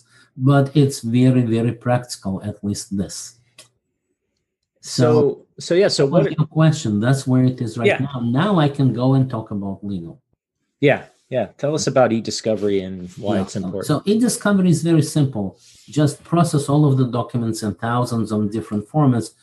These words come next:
Speaker 1: give that to me for searches, and I, the lawyer, will read it. Well, the problem with this is that you, the lawyer, you charge five hundred dollars an hour for reading, uh, stupid emails. So could we improve it somehow?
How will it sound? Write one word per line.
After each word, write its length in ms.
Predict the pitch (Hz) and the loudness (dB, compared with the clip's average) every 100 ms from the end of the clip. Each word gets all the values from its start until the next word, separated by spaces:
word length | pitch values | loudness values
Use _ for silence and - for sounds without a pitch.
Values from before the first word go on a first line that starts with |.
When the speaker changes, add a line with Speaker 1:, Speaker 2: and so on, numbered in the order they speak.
| _ _ | _ _
Speaker 1:
give 160 | 117 123 | -6 0
that 180 | 131 131 | 0 0
to 60 | 127 | -2
me 120 | 117 | -2
for 180 | - 107 | -6 -10
searches, 640 | - 160 147 127 113 - _ _ _ | 0 2 2 0 -4 -6 _ _ _
and 140 | 110 104 | -8 -2
I, 200 | 127 139 | 2 2
the 140 | 123 | 2
lawyer, 320 | 120 143 135 113 | 2 4 4 0
will 200 | 117 117 110 | -2 -2 -2
read 140 | 87 | -4
it. 140 | 80 - _ _ _ _ _ _ _ - | -6 -16 _ _ _ _ _ _ _ -12
Well, 140 | 117 | -6
the 100 | 123 - | -4 -2
problem 320 | 185 240 196 127 | 0 2 4 4
with 160 | 117 | 2
this 280 | 113 113 - | -2 -2 -4
is 160 | 123 120 | -6 -6
that 180 | 113 123 | -6 2
you, 140 | 147 160 | 2 4
the 120 | 139 | 4
lawyer, 240 | 139 151 | 4 4
you 160 | 127 127 | 2 0
charge 300 | 131 135 131 | -2 -2 -2
five 200 | 120 117 | -2 -6
hundred 380 | 117 117 107 104 | -6 -4 -4 -4
dollars 300 | 110 110 107 | -4 -4 -4
an 120 | 110 | -4
hour 280 | 104 104 104 | -2 -2 -4
for 180 | - 127 | 0 2
reading, 440 | 160 139 101 90 _ _ _ _ _ _ | 2 2 -2 -4 _ _ _ _ _ _
uh, 140 | 104 | -10
stupid 400 | 107 - 131 127 | -10 -6 -2 0
emails. 520 | 127 156 139 98 80 - - _ _ _ | 4 6 6 2 -2 -10 -20 _ _ _
So 160 | - 117 | -12 -4
could 220 | - 139 | 2 4
we 80 | 143 | 6
improve 340 | 135 135 143 131 | 4 2 2 0
it 60 | |
somehow? 480 | - - 87 78 71 | -2 -8 -8 -12 -20